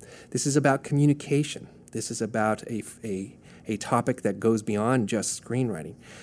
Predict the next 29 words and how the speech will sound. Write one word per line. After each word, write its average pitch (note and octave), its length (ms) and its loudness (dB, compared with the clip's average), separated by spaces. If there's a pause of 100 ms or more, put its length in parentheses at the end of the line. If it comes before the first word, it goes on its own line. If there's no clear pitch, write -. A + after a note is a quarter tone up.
(200)
It D3 140 4
is E3+ 120 8
about D3+ 380 4 (840)
getting D#3 300 6
and D3+ 100 4
keeping C#3+ 360 2
someone's B2+ 360 0
attention A#2 440 -4
from A2 180 -6
the G2 80 -4
very A2 260 0
first A2 320 -2
moment G#2 300 -2
we, F#2+ 240 -4 (220)
we G#2 140 -4
suggest - 420 -2
a - 20 -6
concept - 600 -6
or F#2 260 0
a G2 180 -2 (120)
movie G2 220 4
idea. F#2 400 -2 (680)
So D#3 180 8
today, D#3+ 460 8 (180)
we're D#3+ 100 4
gonna E3 100 8
be D#3+ 80 8
talking D3+ 360 4
about B2+ 320 2